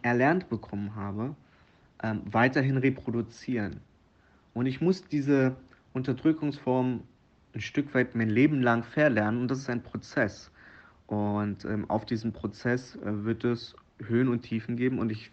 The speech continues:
werde weiterhin auch selber gewaltvoll handeln.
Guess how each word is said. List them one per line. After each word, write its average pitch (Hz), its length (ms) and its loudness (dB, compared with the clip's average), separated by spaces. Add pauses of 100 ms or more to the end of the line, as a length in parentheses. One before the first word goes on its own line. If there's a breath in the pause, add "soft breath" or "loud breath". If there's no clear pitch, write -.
werde 110 480 2
weiterhin 117 600 0
auch 107 260 -2
selber 113 540 0 (540 loud breath)
gewaltvoll 110 680 2
handeln. 101 480 0